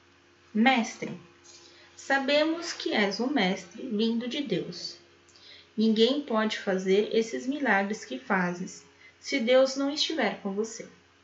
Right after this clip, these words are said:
Jesus replicou-lhe:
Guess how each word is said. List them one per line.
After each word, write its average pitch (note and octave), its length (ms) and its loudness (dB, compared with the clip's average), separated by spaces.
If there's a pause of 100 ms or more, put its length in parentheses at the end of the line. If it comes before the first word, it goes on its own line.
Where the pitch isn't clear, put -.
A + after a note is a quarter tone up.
(1500)
Jesus A3 480 2
replicou-lhe: A#3+ 680 -8